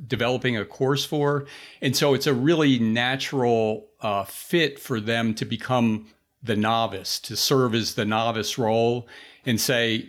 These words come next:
you know, um, you know, "I don't really understand this point," or, "I don't understand this, uh, this goal or th-, or this wording," and ask for clarification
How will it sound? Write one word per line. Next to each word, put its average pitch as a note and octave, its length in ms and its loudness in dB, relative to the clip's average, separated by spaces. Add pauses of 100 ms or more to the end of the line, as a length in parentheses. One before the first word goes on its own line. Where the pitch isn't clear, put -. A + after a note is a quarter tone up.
you A#2 100 -2
know, A2+ 240 0 (200)
um, G#2+ 500 0 (320)
you A#2+ 100 -2
know, A2+ 100 0
"I F3 140 0
don't B3 160 2
really F#3+ 180 4
understand C3+ 560 2
this A2+ 160 0
point," G#2 400 -2
or, A2 100 -2
"I A#2 80 2
don't C3 140 0
understand A#2 640 0
this, A2 300 -2
uh, G#2 240 0 (360)
this B2 260 0
goal A2+ 600 2
or G#2 160 0
th-, G#2 240 -8
or B2+ 120 0
this A#2+ 280 0
wording," A2 680 2
and A2+ 160 -2
ask B2+ 380 -4
for A#2+ 160 -2
clarification B2 1080 0